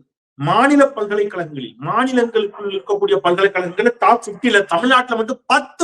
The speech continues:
பல்கலைக்கழகங்கள் இருக்கிறது. பத்து. டாப் ஹண்ட்ரட் பொறியியல் கல்லூரிகளில் பதினாலு பொறியியல் கல்லூரிகள், இன்ஜினியரிங் காலேஜஸ் தமிழ்நாட்டுல. தலை சிறந்த நாற்பது பல் மருத்துவக் கல்லூரிகளில் ஒன்பது தமிழ்நாட்டில் இருக்கிறது. தலை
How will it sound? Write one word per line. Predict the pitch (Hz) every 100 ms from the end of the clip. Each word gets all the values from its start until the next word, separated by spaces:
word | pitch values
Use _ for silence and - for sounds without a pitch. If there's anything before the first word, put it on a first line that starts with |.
| -
பல்கலைக்கழகங்கள் | 285 277 285 269 262 233 247
இருக்கிறது. | 220 214 202
பத்து. | 202 220 - 240 160
டாப் | - 233 262 -
ஹண்ட்ரட் | 208 262 262 254 -
பொறியியல் | 240 262 269 254
கல்லூரிகளில் | 233 233 220 220 220
பதினாலு | 202 254 269 277 262
பொறியியல் | 233 247 247 240
கல்லூரிகள், | 226 220 208 202 180
இன்ஜினியரிங் | 247 262 254 233 208
காலேஜஸ் | 196 180 156 - - _ _ _ -
தமிழ்நாட்டுல. | 180 233 214 175 135 - _
தலை | 180 214 269
சிறந்த | 254 269 262 269 247 214
நாற்பது | 254 - 262 254 311 330 _ _ 226
பல் | 277 294 233
மருத்துவக் | 233 262 262 247
கல்லூரிகளில் | 233 226 220 226 214 202
ஒன்பது | 240 247 247
தமிழ்நாட்டில் | 208 233 220 220 214
இருக்கிறது. | 202 196 175 135 - _ _ _ _ -
தலை | 190